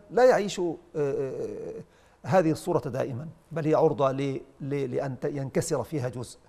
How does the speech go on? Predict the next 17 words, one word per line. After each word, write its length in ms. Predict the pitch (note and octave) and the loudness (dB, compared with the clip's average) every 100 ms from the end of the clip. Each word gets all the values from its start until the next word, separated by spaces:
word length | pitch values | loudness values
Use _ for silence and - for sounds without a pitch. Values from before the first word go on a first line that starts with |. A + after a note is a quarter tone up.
| _ _ _ - | _ _ _ 0
أو 140 | D3+ | 4
يغيب 280 | D#3 D3 D#3 | 4 4 6
عنها 280 | A#2 A#2 B2 | 4 4 -2
شيء. 280 | A#2+ C3 A2+ - _ _ _ _ | -2 -4 -4 -16 _ _ _ _
يعني، 500 | D3 C#3+ D3+ E3+ E3+ | 0 0 0 0 0
آه، 40 | E3 | 4
آه، 920 | D#3+ D#3 D3+ D3 - C#3+ C#3+ C#3+ D3 | 6 6 6 2 0 -4 -4 -6 -10
آه، 40 | - _ _ | -14 _ _
نحن 200 | - E3 | -4 -2
نعرف 280 | D#4+ E3+ E3+ | 2 0 0
النبي 160 | F#3+ G3 | -4 -4
صلى 140 | F3+ | -4
الله 100 | F3 | -2
عليه 100 | G3 | -2
وسلم 100 | E3+ | 0
أشار 220 | D3+ F#3+ | 2 2
إلى، 300 | E3 D#3+ D#3 | 4 4 4